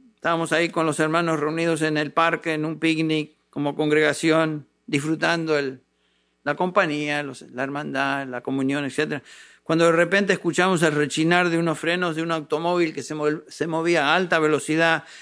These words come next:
en una calle adyacente al parte, al parque donde estábamos.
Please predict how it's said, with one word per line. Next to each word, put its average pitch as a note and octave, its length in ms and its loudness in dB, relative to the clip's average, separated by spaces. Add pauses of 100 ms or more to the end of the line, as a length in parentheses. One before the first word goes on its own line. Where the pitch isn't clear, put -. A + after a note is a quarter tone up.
(140)
en D#3 100 0
una E3+ 240 2
calle E3+ 300 2
adyacente D3+ 720 2
al C#3+ 120 0
parte, E3 460 2
al C#3+ 220 -2
parque E3 340 0
donde C#3 240 -4
estábamos. D3 680 -6